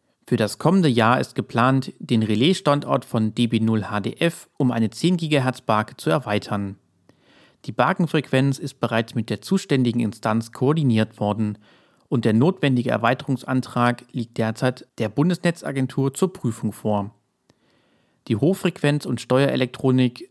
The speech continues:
sowie die Antennentechnik konnten bereits erfolgreich erprobt werden. In den kommenden Wintermonaten werden noch ausstehende Langzeit- und Umwelttests sowie die Integration in die bestehende Infrastruktur am Standort durchgeführt.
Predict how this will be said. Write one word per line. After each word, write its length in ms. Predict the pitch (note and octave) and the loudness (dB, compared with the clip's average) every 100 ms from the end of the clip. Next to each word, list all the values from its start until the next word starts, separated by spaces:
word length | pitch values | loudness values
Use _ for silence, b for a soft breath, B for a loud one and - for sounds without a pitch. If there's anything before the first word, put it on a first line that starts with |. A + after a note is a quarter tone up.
| - | -2
sowie 300 | D3+ F#3+ D3+ | 0 2 2
die 100 | C3 | 2
Antennentechnik 840 | A#2+ - C3 C3+ C#3 B2+ C3+ B2+ | 2 2 2 2 -2 -2 -2 -2
konnten 280 | - A#2 A#2 | -2 -4 -2
bereits 320 | G#2+ G#2+ G#2 | -2 -2 -2
erfolgreich 720 | B2+ - C#3 D#3 - C3 - - | -8 0 0 0 0 0 0 -4
erprobt 500 | F#3 - A#2 A2+ - | -4 -2 -4 -4 -6
werden. 400 | G#2+ G2+ G2+ A2 - _ _ _ _ _ _ _ _ _ | -4 -4 -6 -10 -16 _ _ _ _ _ _ _ _ _
In 120 | A#2 | -2
den 100 | A2 | 0
kommenden 460 | G#2 A#2+ A2+ G#2 G2+ | 2 2 2 2 0
Wintermonaten 880 | D#3 D#3+ C#3 C3+ B2+ A#2+ C3+ B2+ A#2+ b b _ | 2 2 4 4 2 0 -2 -2 -4 b b _
werden 260 | A#2 A2+ | -2 0
noch 160 | A2 - | 0 0
ausstehende 560 | F3+ E3+ - B2+ A#2 | 0 0 -2 -2 0
Langzeit- 600 | G#2+ B2+ E3+ - D3 C3+ - | 0 0 0 -2 -2 -2 0
und 200 | F#3+ - | -2 0
Umwelttests 720 | D#3+ D3 C3+ - C3+ - - | 0 2 0 0 -4 -4 -20
sowie 340 | - E3 F3 G#3 | -4 -2 2 2
die 140 | D3 | 0
Integration 680 | C3 B2+ B2 A#2+ A2 D3 D#3 | -2 -2 0 0 0 -2 -2
in 120 | C3+ | -2
die 80 | A2+ | -4
bestehende 500 | A#2 - C#3 E3 C#3 | -4 -4 0 2 2
Infrastruktur 920 | A#2 A2+ A#2 - - B2 - B2+ B2+ | -2 -4 -6 -8 -14 -16 -4 0 0
am 100 | B2 | -2
Standort 540 | A2 A#2 A#2+ B2+ D3 - | -2 0 0 0 -2 0
durchgeführt. 720 | A2 - A2+ - G#2 - - | 0 0 -10 -4 -4 -4 -14